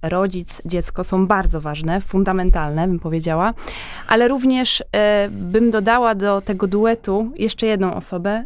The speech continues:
osobę nauczyciela, e, bo bez współpracy na linii rodzic, e,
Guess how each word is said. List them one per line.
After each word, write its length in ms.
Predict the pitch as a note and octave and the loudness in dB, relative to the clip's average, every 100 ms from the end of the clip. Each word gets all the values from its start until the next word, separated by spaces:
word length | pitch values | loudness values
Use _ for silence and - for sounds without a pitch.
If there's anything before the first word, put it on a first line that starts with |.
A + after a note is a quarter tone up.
| - | -6
osobę 300 | F#3+ F#3 F#3+ | -6 -4 -2
nauczyciela, 640 | F3+ F3 F3+ - D#3+ F3+ A#3 - - - - - - | -2 -4 -6 -6 -4 -4 -4 -10 -18 -18 -16 -16 -2
e, 360 | F#3 F#3 F3+ F3+ F#3+ | 0 2 2 0 -2
bo 520 | F3+ F3+ G3+ G#3 G#3 - | -8 -2 2 2 2 -2
bez 540 | F3+ G#3+ C4+ C4 - - | -4 0 0 0 -4 -6
współpracy 680 | - - B3+ - G3+ G3+ F3+ | -10 -4 -2 0 0 -2 -4
na 120 | F3+ | -2
linii 240 | F3+ F3+ | 2 2
rodzic, 580 | F#3+ A3+ G#3+ A3+ - - - - - F3 | 4 2 2 -2 -4 -10 -14 -18 -12 -6
e, 440 | E3 D#3+ D#3+ D#3+ | -4 -2 -2 -2